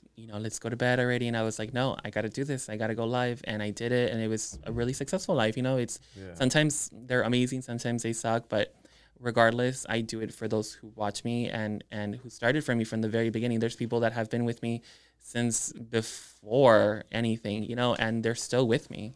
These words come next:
Speaker 1: So, and
Speaker 2: Yeah.
Speaker 1: it's pretty amazing.
Speaker 2: That's pretty awesome that you
Speaker 1: Yeah.
Speaker 2: have that, that camaraderie with your, your group that you talk to all the time.
Speaker 1: Yeah.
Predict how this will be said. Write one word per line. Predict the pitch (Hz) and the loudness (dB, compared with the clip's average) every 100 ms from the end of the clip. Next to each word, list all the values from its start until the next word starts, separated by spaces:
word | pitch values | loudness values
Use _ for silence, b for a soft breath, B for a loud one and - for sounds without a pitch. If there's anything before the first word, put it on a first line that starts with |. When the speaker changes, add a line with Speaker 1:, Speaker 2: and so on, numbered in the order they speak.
| - | -18
Speaker 1:
So, | - 117 | -14 -6
and | 110 | -4
Speaker 2:
Yeah. | |
Speaker 1:
it's | 107 - | -4 -8
pretty | - 123 | -6 -4
amazing. | 117 127 135 110 127 - | -2 -4 -4 -6 -8 -4
Speaker 2:
That's | 127 - | -2 -2
pretty | 165 117 | 2 4
awesome | 90 104 110 101 | 6 4 2 2
that | 98 | 4
you | |
Speaker 1:
Yeah. | 101 | 4
Speaker 2:
have | 110 101 | 4 4
that, | 92 85 | 2 4
that | 95 - - - 90 - | 0 0 -8 -20 -20 -8
camaraderie | - 101 98 104 101 95 | 0 4 6 6 4 2
with | 92 90 95 | -2 -6 -10
your, | 87 85 82 73 | -16 -16 -16 -14
your | 90 | -12
group | 87 101 104 113 - | -10 -10 -10 -8 -2
that | 92 | -2
you | |
talk | 92 98 90 | -2 -4 -4
to | - - | -6 -4
all | 95 | -2
the | 92 | -2
time. | - 92 95 | -6 -12 -12
Speaker 1:
Yeah. | 135 110 | -6 -6